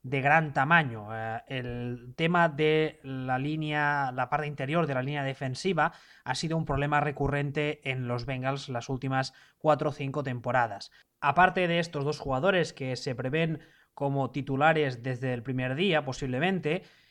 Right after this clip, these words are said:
el equipo en quinta ronda contrató al defensive tackle también Jason Shirley de Fresno State, que es otro jugador de gran tamaño, pasa de las trescientas veinticinco libras,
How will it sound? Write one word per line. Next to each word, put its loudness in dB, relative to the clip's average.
el 0
equipo 0
en -4
quinta 4
ronda 4
contrató 0
al 0
defensive -4
tackle 0
también -4
Jason -2
Shirley -2
de -2
Fresno -2
State, 2
que 2
es 0
otro 6
jugador 2
de -2
gran 2
tamaño, 2
pasa 2
de -4
las -4
trescientas -4
veinticinco -4
libras, 2